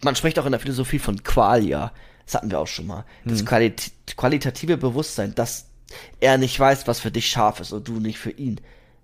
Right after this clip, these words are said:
Speaker 1: Aber dass er dir eine scharfe Pizza und keine süße macht, davon kannst du ausgehen. Ob es jetzt für dich scharf ist oder weniger scharf oder so, okay. Das ist dir, gebe ich dir.
Speaker 2: Ja.
Speaker 1: Aber er wird dir keine saure Pizza machen. Er wird
Speaker 2: Okay.
Speaker 1: dir keine Gummipizza machen.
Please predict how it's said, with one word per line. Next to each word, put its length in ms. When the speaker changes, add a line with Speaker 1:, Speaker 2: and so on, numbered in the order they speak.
Speaker 1:
Aber 220
dass 160
er 60
dir 100
eine 120
scharfe 380
Pizza 320
und 80
keine 180
süße 300
macht, 260
davon 180
kannst 260
du 40
ausgehen. 480
Ob 160
es 80
jetzt 100
für 100
dich 160
scharf 340
ist 200
oder 260
weniger 360
scharf 360
oder 200
so, 180
okay. 380
Das 380
ist 240
dir, 360
gebe 180
ich 100
dir. 300
Speaker 2:
Ja. 260
Speaker 1:
Aber 160
er 100
wird 160
dir 100
keine 300
saure 300
Pizza 300
machen. 260
Er 140
wird 120
Speaker 2:
Okay. 100
Speaker 1:
dir 60
keine 280
Gummipizza 540
machen. 240